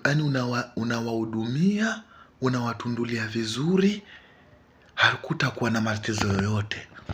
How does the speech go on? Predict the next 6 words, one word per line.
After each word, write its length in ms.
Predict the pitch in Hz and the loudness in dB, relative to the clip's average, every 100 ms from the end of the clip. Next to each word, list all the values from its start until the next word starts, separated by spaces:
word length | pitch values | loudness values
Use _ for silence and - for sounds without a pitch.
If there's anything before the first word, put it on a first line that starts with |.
| - - - - - - - - - _ _ _ _ _ _ _ - - | -4 -4 -8 -16 -20 -20 -10 -10 -10 _ _ _ _ _ _ _ -20 -6
Na 140 | 123 127 | 0 2
ndio 220 | 131 135 | 4 4
maana 180 | 156 151 | 4 0
tunafanya 400 | 127 107 113 110 | 0 -2 -2 -2
wanawake 400 | 110 113 127 120 | -2 -2 -4 -4
wanasema, 800 | 101 92 - 113 117 123 127 | -4 -4 -6 -4 -4 -2 -4